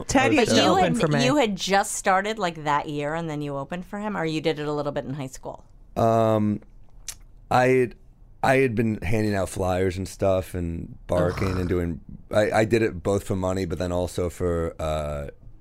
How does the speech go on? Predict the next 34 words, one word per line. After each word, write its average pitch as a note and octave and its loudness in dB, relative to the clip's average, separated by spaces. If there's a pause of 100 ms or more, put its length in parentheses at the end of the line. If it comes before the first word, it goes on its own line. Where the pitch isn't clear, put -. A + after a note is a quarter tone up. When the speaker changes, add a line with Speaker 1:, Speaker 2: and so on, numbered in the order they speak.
(160)
Speaker 1:
You G#3+ 2
know, E3+ 4
to D#3+ 2
Speaker 2:
just - -
Speaker 1:
get E3 4
Speaker 2:
for - -4
Speaker 1:
stage A3 4
Speaker 2:
stage G3+ 2
Speaker 1:
time. G2+ 2
Speaker 2:
time. - -10
Speaker 3:
Right. D#3+ -2
Speaker 1:
Let A#3+ 4
me G#4+ 2
ask E4 2
you C4 0
a G3+ -2
question. E3 2
When D#3+ 2
you're A3 4
at E4 -2
the A#3+ 0
Cellar A#2+ -2 (180)
Speaker 2:
Yeah. G2+ 6
Speaker 1:
and - 4
you're E3 4
going D#3+ 4
to D3+ 2
the D3 -2
Village C#3+ 0
Underground G#2+ -4
to C3 -10
do B2+ -4
a A#2 -4
set, - -6